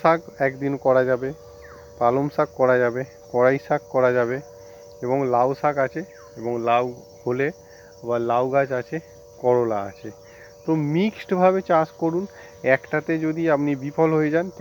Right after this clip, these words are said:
আর একটাতে সফল হবেন। একরকম করলে কি অসুবিধা হয়, সেইটা না হলে আর কিছু হবে, হলোই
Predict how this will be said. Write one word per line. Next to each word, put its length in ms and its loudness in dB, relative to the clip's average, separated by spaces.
আর 140 4
একটাতে 260 -6
সফল 320 0
হবেন। 220 -2
একরকম 380 0
করলে 340 0
কি 80 -14
অসুবিধা 360 -2
হয়, 140 0
সেইটা 220 0
না 140 4
হলে 200 2
আর 120 -2
কিছু 240 -12
হবে, 180 0
হলোই 260 0